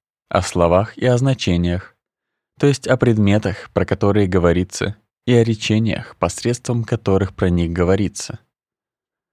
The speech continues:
Далее следуют бесчисленные подразделы и той, и другой. А я на этом кончу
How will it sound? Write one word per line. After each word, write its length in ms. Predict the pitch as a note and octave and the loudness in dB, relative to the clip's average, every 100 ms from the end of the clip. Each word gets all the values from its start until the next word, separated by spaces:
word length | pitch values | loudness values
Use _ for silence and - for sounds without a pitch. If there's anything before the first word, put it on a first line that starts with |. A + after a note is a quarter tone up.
| _ _ _ _ _ _ | _ _ _ _ _ _
Далее 400 | A2 D#3+ E3+ E2+ | 0 2 4 2
следуют 480 | - - E2+ E2+ E2 | 0 0 2 2 0
бесчисленные 800 | E2 F#2+ - D3+ - C#3 C#3 C3 | -2 -4 -4 -4 -2 0 0 0
подразделы 640 | B2 A#2 A2 G2 G2 G2+ | 0 2 0 2 2 2
и 140 | - G#2 | 0 -4
той, 320 | - E2+ E2+ - | 0 0 0 -4
и 80 | G2 | -2
другой. 520 | G#2+ G2 F#2 - - _ _ _ _ _ _ _ _ _ _ | 0 0 -2 -4 -10 _ _ _ _ _ _ _ _ _ _
А 100 | G2+ | 0
я 220 | F#2 E2+ E2+ | 4 4 4
на 140 | E2+ | 2
этом 260 | D#2+ F#2 F#2 | 2 0 2
кончу 480 | G#2 G2+ - F2 | 0 0 -2 -8